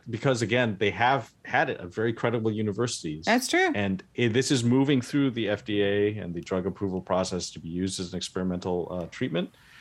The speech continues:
Speaker 1: So it may happen in our lifetimes. But again, when you're doing, like,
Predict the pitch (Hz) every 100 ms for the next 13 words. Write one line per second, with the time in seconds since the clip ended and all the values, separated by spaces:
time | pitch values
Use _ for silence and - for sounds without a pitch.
0 | - - - - - - 110 104 101 101
1 | 113 107 117 110 107 110 113 117 120 123
2 | - 131 127 - 156 143 147 120 107 110
3 | 117 139 139 117 107 -